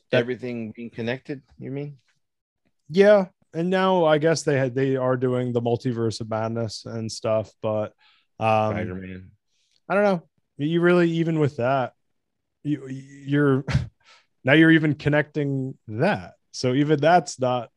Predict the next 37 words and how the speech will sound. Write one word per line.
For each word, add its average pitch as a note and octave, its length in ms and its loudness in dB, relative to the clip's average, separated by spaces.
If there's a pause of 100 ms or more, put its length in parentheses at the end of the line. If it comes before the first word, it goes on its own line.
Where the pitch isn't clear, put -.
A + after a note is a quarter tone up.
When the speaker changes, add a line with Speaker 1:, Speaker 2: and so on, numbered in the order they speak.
(140)
Speaker 1:
something C3+ 400 0
that's B2 200 0
different. C3 500 0 (320)
It's B2 240 -6
by C#3 380 2
definition, C#3+ 640 0
you're A#2 120 -6
now B2 220 -4
kinda, A2 340 -8 (320)
whereas C#3+ 380 6
I, C#3 180 2
I - 40 2
don't D#3 100 0
know. C#3 280 0
I, B2+ 280 0
I - 20 0
feel C#3+ 220 2
like C3 240 0
D B2+ 160 -4
C B2+ 480 -2 (560)
is, A2 880 0 (260)
and C#3 160 2
what's D3 160 4
interesting, E3 500 -2
I B2 100 0
was B2 120 0 (100)
just C3+ 220 -6
at, A#2+ 220 0
and A#2+ 180 -2
we'll, B2 240 0 (320)
uh, G#2+ 460 -4 (400)
wrap B2+ 340 4
the, C3 180 -2 (320)
wrap D3+ 220 4
up C3+ 160 2
this C3 180 -2
part A#2 440 -2